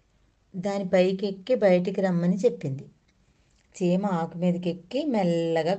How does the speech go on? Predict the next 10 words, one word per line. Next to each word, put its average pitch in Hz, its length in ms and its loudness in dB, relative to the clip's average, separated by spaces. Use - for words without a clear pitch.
గట్టుకు 175 440 -6
చేరుకుంది. 147 520 -6
చీమ 202 360 -4
పావురంతో, 196 920 0
"నీవు 202 340 -4
చేసిన 202 320 -4
సహాయం 202 520 -4
నేను 196 160 0
ఎప్పటికీ 180 500 -4
మర్చిపోను" 180 720 -2